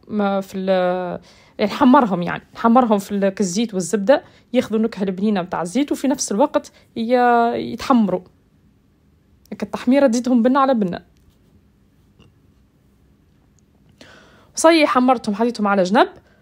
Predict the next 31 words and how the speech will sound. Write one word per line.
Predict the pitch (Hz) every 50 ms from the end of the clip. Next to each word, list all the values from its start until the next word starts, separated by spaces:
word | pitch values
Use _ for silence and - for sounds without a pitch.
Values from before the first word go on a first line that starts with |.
| _ _ _ _ - -
أه، | 247 254 254
توا | 262 254 392 381
باش | 359 - -
ناخذ | 311 - - 254 214
الطنجره | 226 214 - 240 240 226 214 202
متاعي | 190 196 - 254 269 277 294 302
والا | 294 294 277 262 226 175
كسرونه، | - - 180 - 190 180 190 208 247 311
حطيت | - 349 339 330 330
فيها | - 302 247 226
ماء | 214 214 220 208
وملح، | 180 165 180 208 269 - - - _ _ _ _ _ _
باش | - - 349
نحط | 294 - 320 -
فيها | 285 269
الخضره | 226 196 - 226 208 240 262 285 - -
اللي | - 330 339
باش | - - -
نحطها | 240 - 269 262 - - 294 - -
في | - -
وسطها | 294 277 277 - - 285
من | 262 262 247
بعد. | 202 185 - - - _ _ - - - - _ -
عندي | 226 254 339 302 240
القناريه | 226 185 202 202 190 180 180 180 202 240 294 320 - -
جبتها | 233 220 214 233 - 214
من | 196
الكونجيلاتور، | 190 196 - 190 180 170 160 156 151 - 226 240 220
رميتها. | 196 180 208 233 262 254 262 320 339 359 349 -
عندي | 254 285 359 320 277
سفناريه | 262 - - 220 196 190 202 214 233 262 285 330